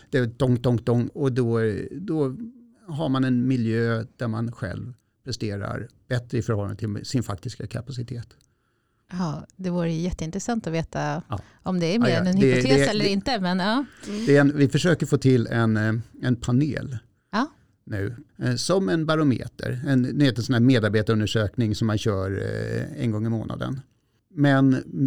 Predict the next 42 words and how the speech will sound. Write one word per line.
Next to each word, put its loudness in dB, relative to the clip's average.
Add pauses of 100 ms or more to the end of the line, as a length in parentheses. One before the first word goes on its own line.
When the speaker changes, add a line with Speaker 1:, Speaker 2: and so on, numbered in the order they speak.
Speaker 1:
där 2
vi 2
plockar -4
in -2
de 0
här 2 (300)
frågorna 2
som, 0
som 2
vi 6
har 6
visat, 0
för -2
vi 0
ställde 0
ju 2
femtio 0
frågor 2 (440)
om 2
allt 0
ifrån, -2
eh, -6
hur 6
många 6
rum 6
har 4
ni 2
hemma, 2
hur 4
många 2
barn, 2 (400)
eh, -2
och 0
personlighet, 2
ja, 2
och 0
sånt -2
här, -2
eh, 0
för -2
att 2
kunna 2